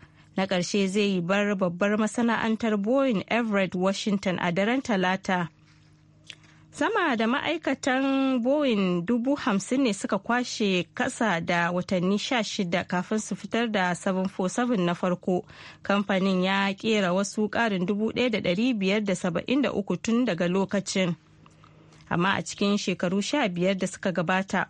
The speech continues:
ko makamancin haka, Boeing da abokin hamayyarsa na Turai Airbus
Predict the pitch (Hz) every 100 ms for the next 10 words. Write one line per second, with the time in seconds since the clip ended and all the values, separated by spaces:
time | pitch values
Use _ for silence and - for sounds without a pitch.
0 | - 185 196 220 196 180 180 - 190 208
1 | - 185 - 185 220 233 190 185 180 -
2 | 165 180 - 254 247 185 190 196 185 175
3 | - 175 170 185 190 185 - 190 185 180
4 | - 233 240 202 180